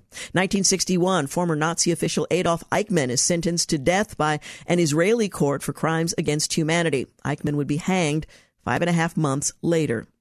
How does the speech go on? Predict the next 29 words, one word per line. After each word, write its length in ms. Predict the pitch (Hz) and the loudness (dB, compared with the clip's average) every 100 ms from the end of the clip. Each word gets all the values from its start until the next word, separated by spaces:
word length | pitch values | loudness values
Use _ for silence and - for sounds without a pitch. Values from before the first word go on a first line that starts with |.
| _ _ - - - | _ _ -20 -8 -2
Nineteen 360 | 196 208 214 | 0 2 2
sixty-five, 800 | - 208 - 202 202 202 160 143 | 2 0 0 0 2 2 2 0
two 180 | - 262 | 0 2
U 260 | 220 214 196 | 2 4 4
S 200 | 196 170 | 2 0
manned 300 | 175 175 165 | 2 2 0
spacecraft, 880 | - 208 262 - - 147 131 156 - - _ | 0 2 2 0 0 0 0 -2 -8 -20 _
Gemini 560 | 123 160 202 180 180 185 | 0 2 2 2 2 2
six 360 | - 185 - - | 2 2 0 2
A 320 | 185 151 165 | 2 2 2
and 200 | 160 160 | -2 -2
Gemini 480 | 156 170 170 165 - | 0 0 2 0 0
seven, 560 | - - 233 143 175 - - _ | 0 2 2 0 -2 -8 -18 _
maneuver 360 | - 143 180 196 | -2 0 2 0
toward 340 | - 190 214 | 0 0 2
each 200 | 208 - | 0 0
other 280 | 156 131 156 | 0 2 0
while 240 | 143 151 170 | 0 0 -2
in 120 | 175 | 0
orbit, 360 | 208 190 156 - - _ | 2 2 0 -2 -12 _
at 100 | - | -2
one 240 | 151 208 311 | 2 2 2
point 300 | 185 165 - | 2 0 0
coming 340 | - 214 202 | 0 2 2
as 120 | 160 | 0
close 400 | - 214 214 254 | 0 2 2 2
as 220 | - 156 156 | 0 -2 -2
one 440 | 139 185 240 262 | -2 0 0 -4
foot. 460 | _ - 226 - | _ -2 -2 -2